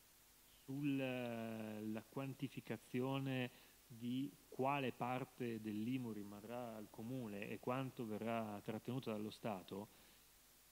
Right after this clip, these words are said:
anche lì non abbiamo elementi di certezza. Ora, l'anno scorso ricordiamo tutti quanti che quando c'è stata comunicata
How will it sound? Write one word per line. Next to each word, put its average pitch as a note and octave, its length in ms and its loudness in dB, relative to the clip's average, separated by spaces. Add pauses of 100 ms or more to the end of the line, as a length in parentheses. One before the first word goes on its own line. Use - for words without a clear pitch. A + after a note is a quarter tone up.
(840)
anche B2+ 260 0
lì C3 120 6
non C3 160 2
abbiamo A#2 320 0
elementi G#2+ 320 -2
di G2+ 100 0
certezza. G#2 640 0 (320)
Ora, B2 220 0 (100)
l'anno B2 280 0
scorso A2+ 680 -2
ricordiamo G#2+ 480 -2
tutti - 240 -4
quanti A2+ 360 0
che F#2+ 80 -6
quando A#2+ 260 0
c'è G#2 140 -6
stata A2 240 -4
comunicata G#2 680 -2